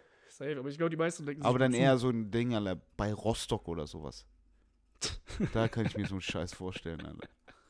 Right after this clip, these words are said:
Speaker 2: In Lüttenklein, Digga. Weißt du, was ich mein?
Speaker 1: Warnemünde.
Speaker 2: Zwischen, ja,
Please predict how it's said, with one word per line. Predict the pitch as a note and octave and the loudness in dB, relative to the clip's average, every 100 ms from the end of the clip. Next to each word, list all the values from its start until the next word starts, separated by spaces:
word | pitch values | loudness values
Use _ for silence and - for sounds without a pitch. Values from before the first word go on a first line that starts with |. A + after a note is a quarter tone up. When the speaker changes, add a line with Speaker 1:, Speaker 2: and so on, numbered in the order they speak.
| - - | -18 -8
Speaker 2:
In | G2+ | -2
Lüttenklein, | G2+ A2 - G2 - G#2+ G#2+ A2 | 0 0 -2 -6 -2 0 2 2
Digga. | G2+ F2 D#2+ D#2+ - - - - - - | 0 -4 -6 -10 -12 -12 -12 -12 -12 0
Weißt | A#2 A2+ | 2 4
du, | A#2 | 4
was | A2+ G#2 | 4 2
ich | G#2 | 0
mein? | G#2+ G#2+ G#2 - - | 2 2 -2 -10 -16
Speaker 1:
Warnemünde. | C#3+ C#3+ C3+ C3 A#2+ A#2 | -12 -10 -8 -4 0 0
Speaker 2:
Zwischen, | A#2+ G#2+ - | 0 -6 -2
ja, | G#2 | 2